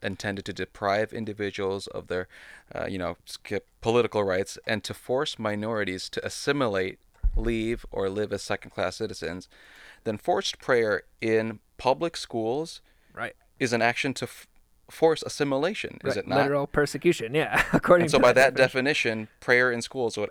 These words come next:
Speaker 1: actually be a form of religious
Speaker 2: Right.
Speaker 1: persecution.
Speaker 2: Right. So
Speaker 1: And
Speaker 2: that's where
Speaker 1: so,
Speaker 2: it's, it's
Speaker 1: yeah.
Speaker 2: actually furthering the cause of liberty, 'cause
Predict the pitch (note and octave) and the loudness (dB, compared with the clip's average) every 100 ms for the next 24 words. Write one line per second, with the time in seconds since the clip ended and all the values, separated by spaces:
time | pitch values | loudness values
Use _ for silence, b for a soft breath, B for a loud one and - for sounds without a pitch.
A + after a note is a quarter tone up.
0 | - G2+ - A#2 A2 F#2+ G2+ F#2 - - | 0 0 0 -4 -6 -6 -4 -4 -6 -2
1 | G2+ F#2+ F2+ - - G2 G2 F#2 A2+ A#2+ | -2 -2 -4 -10 -10 -6 -4 -4 -4 -6
2 | - - G2 - - - - - - - | -6 -6 -6 -6 -12 -10 -10 -12 -18 -12
3 | - - _ _ b b b b - F3+ | -8 -8 _ _ b b b b -4 0
4 | G3+ - F#3+ D#3+ - B B - D#3+ G2 | 4 6 4 4 -2 B B -4 0 2
5 | D#3 - D3 - C#3 D3+ C3+ B2+ A#2+ A2+ | 2 2 -2 0 2 4 2 -4 -6 -6
6 | - B2 B2 A#2+ B2 C#3 A2 D#2 C#3+ C3+ | 0 0 0 -6 -6 -6 -6 -6 -6 -6